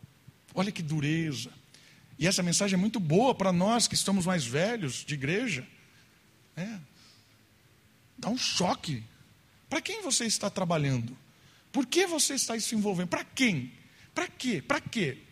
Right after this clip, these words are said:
Responda pra você mesmo. É por amor a Deus? É por amor ao Senhor? É por abrir mão de coisas que eu achava que n-,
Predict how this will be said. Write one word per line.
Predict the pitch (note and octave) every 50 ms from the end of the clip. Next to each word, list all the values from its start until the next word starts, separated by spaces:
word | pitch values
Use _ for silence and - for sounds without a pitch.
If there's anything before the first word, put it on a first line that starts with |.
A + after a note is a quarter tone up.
| - - - - -
Responda | - B3+ - - F#4+ G#4+ G#4+ G4+
pra | F4+ F#4
você | D4 A#3+ - G4+ G4+
mesmo. | G4 G#4 G#4+ G4+ C#4 D#3+ B2 G3 F#3 - - - - - - - - - - - - - - - - - - -
É | A#3+
por | - - A3
amor | G3 F3 F#3 G3+ F#3
a | D3
Deus? | C3+ D#3 A#3+ C#4 C4 D#3 A#2 - - - - - - - - - - _ _ _ _ _ _ _ _ _ _ _ - _ _ _ _ _ -
É | F#3+
por | F3 A3 G3
amor | D3+ C3+ D3 F#3+ A#3+ C4+ C4+ A#3
ao | F3+ D3
Senhor? | - - D3+ C3+ C3+ E3 G#3 B3 B3+ A#3+ F#3 C3 - - - - - - - - - -
É | E3+ F#3
por | F3 G3+ G#3 F#3
abrir | F3 D3 D3+ G3+ A#3+ G#3
mão | E3 D#3+ G3+ A#3 A3
de | F3 E3
coisas | - - G3+ G#3 G3 F3 D#3 -
que | - - G3 F#3 D#3 C3 - - - - - - - - - - - -
eu | D#3+ F3+ F#3
achava | E3 D3 - - F3+ F#3 G3 G3+ F3 F3
que | - - E3+
n-, | D#3+ D3+ D3 C#3+ C3+